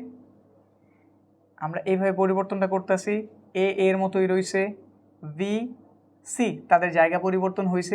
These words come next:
তাহলে ভি এর জায়গাতে সি এসে পড়ছে। আবার এইদিকে যদি একটু তাকাই আমরা,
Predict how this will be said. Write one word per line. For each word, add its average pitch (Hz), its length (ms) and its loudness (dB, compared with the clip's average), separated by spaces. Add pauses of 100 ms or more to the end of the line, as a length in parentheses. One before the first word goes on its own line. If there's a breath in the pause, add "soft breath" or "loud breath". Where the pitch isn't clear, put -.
তাহলে 151 260 -4
ভি 160 140 -2
এর 175 100 -2
জায়গাতে 190 340 0
সি - 80 -6 (100)
এসে 196 220 0
পড়ছে। 185 240 -2 (440 loud breath)
আবার 180 280 6
এইদিকে 160 300 -4
যদি 160 160 -6
একটু 165 220 -8
তাকাই 160 340 0
আমরা, 170 180 4